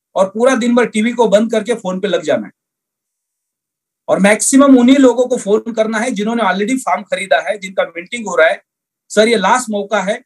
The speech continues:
आपके पास जो coin अगर आपके wallet में है, उससे आप एक farm खरीद लो और एक साल आपके पास extra income generate हो सकता है।" तो बहुत बड़ा turnover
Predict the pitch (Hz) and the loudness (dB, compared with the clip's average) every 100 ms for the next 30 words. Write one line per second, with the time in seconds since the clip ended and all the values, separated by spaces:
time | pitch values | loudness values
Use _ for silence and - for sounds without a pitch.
0 | - - 220 202 196 190 202 175 196 214 | -10 -6 -4 -2 -2 0 -2 0 -2 -2
1 | 208 190 185 - 180 160 202 202 185 196 | -2 2 2 0 -4 -2 -2 -4 -8 -8
2 | 220 _ _ 175 - 185 190 190 - 170 | -10 _ _ -4 0 2 0 -2 -2 -2
3 | 147 143 131 - - _ _ _ _ _ | -2 0 -2 -4 -16 _ _ _ _ _
4 | _ _ _ _ - 170 - - 196 240 | _ _ _ _ 2 2 2 0 -2 -2
5 | 240 220 220 185 185 208 190 196 190 175 | -2 -2 -2 -4 -6 -8 -4 -4 -4 -8
6 | - 180 156 170 156 147 143 131 120 - | -4 -4 -2 -6 -4 -4 -6 -8 -12 -14
7 | _ - _ _ _ _ _ _ _ _ | _ -20 _ _ _ _ _ _ _ _
8 | 151 131 151 240 233 247 233 214 202 208 | -4 -2 0 2 4 2 2 2 2 2
9 | 220 | 0